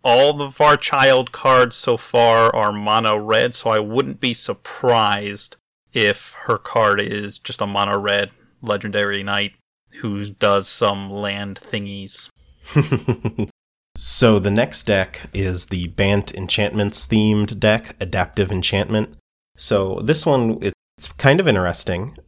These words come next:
Speaker 2: There is a Planeswalker art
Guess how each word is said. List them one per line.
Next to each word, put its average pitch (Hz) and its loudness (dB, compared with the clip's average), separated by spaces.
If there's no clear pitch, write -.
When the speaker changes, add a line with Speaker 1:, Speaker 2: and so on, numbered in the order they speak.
Speaker 2:
There 98 4
is 98 4
a 92 -2
Planeswalker 131 0
art 92 -2